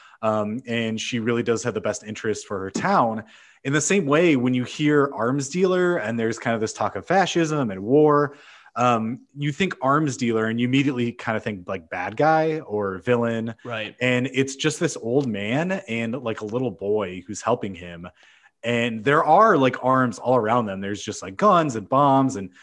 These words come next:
Speaker 1: you would expect, like, a very seedy, you know, bad type character to be there, but it's these two.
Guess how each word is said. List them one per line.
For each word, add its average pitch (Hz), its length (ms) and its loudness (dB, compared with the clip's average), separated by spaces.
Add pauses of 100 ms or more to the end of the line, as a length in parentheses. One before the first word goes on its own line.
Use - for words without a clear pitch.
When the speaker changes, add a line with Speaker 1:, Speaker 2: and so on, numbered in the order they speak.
(300)
Speaker 1:
you 143 180 -4
would 170 120 4
expect, 165 360 0
like, 147 140 4
a 135 40 4
very 123 360 2
seedy, 113 840 -4 (300)
you 117 160 -6
know, 92 260 -8 (140)
bad 104 500 -2
type 104 300 -6
character 113 480 -4
to 120 120 -10
be 110 240 -6
there, 196 360 0 (500)
but 135 160 2
it's 113 220 -2
these 151 340 0
two. 90 480 -10